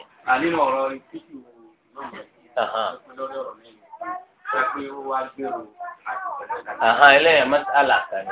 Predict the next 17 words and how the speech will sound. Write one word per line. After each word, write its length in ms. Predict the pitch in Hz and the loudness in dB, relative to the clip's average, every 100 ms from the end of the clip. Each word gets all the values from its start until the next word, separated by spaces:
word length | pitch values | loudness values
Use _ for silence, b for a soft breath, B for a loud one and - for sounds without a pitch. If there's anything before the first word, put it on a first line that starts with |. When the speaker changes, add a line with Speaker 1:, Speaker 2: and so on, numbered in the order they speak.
| 104 | -2
Speaker 2:
Pé 100 | - | -2
tó 140 | - | 0
bá 100 | 175 175 | 6 6
kọ́ 180 | 170 170 | 8 4
ọkùnrin 320 | 165 - 123 | 4 0 -2
lọ́kọ 220 | 127 - 120 | -2 0 0
ọkùnrin 500 | 117 117 95 101 113 | -2 -6 -10 -14 -6
kọ́. 160 | 113 110 - _ _ - - - _ - - 151 143 113 104 - - - | -6 -6 -10 _ _ -18 -16 -16 _ -2 -2 -2 -4 -6 -8 -10 -16 0
Ẹ 120 | 143 | 6
bá 140 | 170 180 | 10 10
pé 180 | 180 185 | 8 2
ọk-, 280 | 160 160 - | 2 2 -4
obìnrin 440 | - 156 139 139 151 | -8 -6 -4 0 4
lọ́kọ 220 | 156 139 | 6 8
ọkọ 180 | 139 135 | 8 8
ọkùnrin 400 | 123 117 110 117 | 4 2 -6 -6
kọ́. 180 | 117 | -2